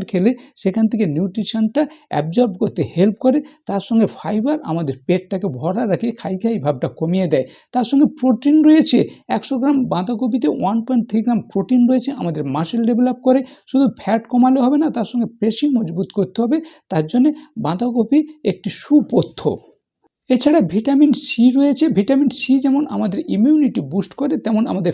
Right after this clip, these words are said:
ফ্যাট বার্ন করতে হেল্প করে। প্রচুর অ্যান্টিঅক্সিডেন্ট রয়েছে। অ্যান্টিঅক্সিডেন্ট যুক্ত খাবার আমাদের ফ্যাট বার্ন করতে হেল্প করে। বডি ফ্যাট যেমন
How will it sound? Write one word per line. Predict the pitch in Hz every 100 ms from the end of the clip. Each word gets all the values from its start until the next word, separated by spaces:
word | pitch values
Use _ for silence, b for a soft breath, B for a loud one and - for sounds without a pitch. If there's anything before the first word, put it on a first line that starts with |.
| -
ফ্যাট | - 226 226 139
বার্ন | 151 202 202
করতে | 214 - 123
হেল্প | 190 185 240
করে। | 247 B B B
প্রচুর | 254 254 320 -
অ্যান্টিঅক্সিডেন্ট | 190 233 240 359 302 - - 190 220 151
রয়েছে। | 208 247 311 B B -
অ্যান্টিঅক্সিডেন্ট | 208 240 339 339 - - - 294 294 190
যুক্ত | 185 - 180 -
খাবার | - 233 302 B B 185
আমাদের | 185 208 -
ফ্যাট | - 226 202
বার্ন | 165 190 185
করতে | 190 139
হেল্প | 180 202 -
করে। | 247 277 B B 160
বডি | 196 311 302
ফ্যাট | 262 156 165
যেমন | 190